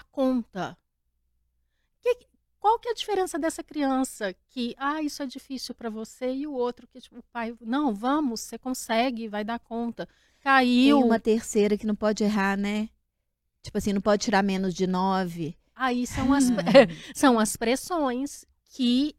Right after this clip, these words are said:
Speaker 1: infelizmente, o ser humano impõe sobre o outro. E, a, e o triste é que é o, são os pais, né? Mas isso é inconsciente. O pai também não tá sabendo que tá fazendo mal pro filho e talvez ele também não tá sabendo que tá fazendo bem pro filho na hora que ele tá incentivando.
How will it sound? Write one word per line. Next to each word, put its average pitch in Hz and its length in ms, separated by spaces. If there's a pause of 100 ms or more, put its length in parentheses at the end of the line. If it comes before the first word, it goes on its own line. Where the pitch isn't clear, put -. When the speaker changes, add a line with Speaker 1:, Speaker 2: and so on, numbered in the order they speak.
Speaker 1:
infelizmente, 226 1300
o 254 100
ser 247 260
humano 240 340
impõe 240 320
sobre 233 320
o 269 40
outro. 240 480
E, 247 160
a, 247 60 (120)
e 247 120
o 277 80
triste 262 400
é 285 60
que - 120
é 285 40
o, 294 180
são 247 300
os 294 120
pais, 190 380
né? 202 240 (880)
Mas 262 460
isso 302 240
é 349 40
inconsciente. 427 720
O 262 40
pai 370 220
também 415 260
não 440 120
tá 427 120
sabendo 320 500
que - 100
tá 262 140
fazendo 226 520 (100)
mal 220 320
pro 214 140
filho 302 300
e 349 40
talvez 269 360
ele 302 140
também 262 260
não 277 120
tá 247 120
sabendo 226 300
que - 60
tá 220 80
fazendo 208 340
bem 208 200
pro 208 120
filho 220 280
na 220 80
hora 214 140
que - 100
ele 196 80
tá 202 120
incentivando. 185 640